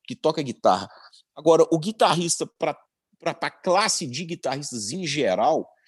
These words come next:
e nos Estados Unidos é muito forte, e eu vi isso na nan, é o Van Halen, cara.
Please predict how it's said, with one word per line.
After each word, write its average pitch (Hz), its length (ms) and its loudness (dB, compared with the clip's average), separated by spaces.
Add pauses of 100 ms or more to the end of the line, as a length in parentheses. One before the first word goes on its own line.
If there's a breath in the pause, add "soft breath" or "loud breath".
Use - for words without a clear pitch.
(260 loud breath)
e 110 80 0
nos 165 180 0
Estados 135 280 2
Unidos 131 160 -4
é 127 40 -4
muito 127 340 -4
forte, 139 560 2
e 107 60 0
eu 139 100 2
vi 127 200 -4
isso 135 180 0
na 110 140 0
nan, 120 340 -2 (560)
é 127 100 6
o 143 60 6
Van 143 140 2
Halen, 95 280 -2
cara. - 220 -20